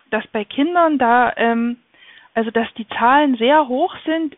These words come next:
äh, dass Kindern sowas passiert. Also jedes fünfte Kind hat sowas schon selbst erlebt. Das finde ich wirklich viel und ist auch,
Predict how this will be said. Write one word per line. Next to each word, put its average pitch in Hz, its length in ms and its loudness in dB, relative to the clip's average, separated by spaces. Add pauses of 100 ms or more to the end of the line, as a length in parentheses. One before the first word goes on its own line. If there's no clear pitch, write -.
äh, 233 220 0
dass 240 200 -6
Kindern 277 320 2
sowas 254 220 0
passiert. 294 360 0 (340)
Also 233 160 0
jedes 311 320 0 (100)
fünfte 339 360 -8
Kind 339 340 -6
hat 277 140 2 (220)
sowas 262 380 -2
schon 269 260 0
selbst 233 320 0
erlebt. 233 360 -4
Das 208 140 -14
finde 220 220 -4
ich - 200 -12
wirklich 277 320 -4 (100)
viel 285 220 -2 (540)
und 254 180 -2
ist - 220 -6
auch, 285 240 0